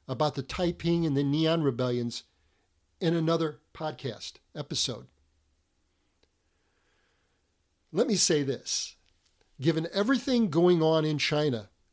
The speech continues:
at that time and China's situation, it did not appear there was ever an alternative for the Qing dynasty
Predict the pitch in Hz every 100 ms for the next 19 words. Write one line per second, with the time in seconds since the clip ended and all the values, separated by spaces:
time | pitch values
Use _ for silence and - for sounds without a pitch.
0 | _ _ 135 131 170 175 - 160 156 117
1 | 107 _ _ _ - 135 131 170 180 175
2 | - 180 - 165 156 180 - 110 117 _
3 | _ _ - 151 120 123 208 180 196 196
4 | 190 - 196 175 127 120 - - - -
5 | 156 147 139 - 185 190 226 226 - _
6 | - 160 165 165 - 190 175 127 104 -
7 | _ _ _ _ _ _ _ - - -
8 | 208 202 196 - 151 160 - 175 147 165
9 | 180 160 - 120 110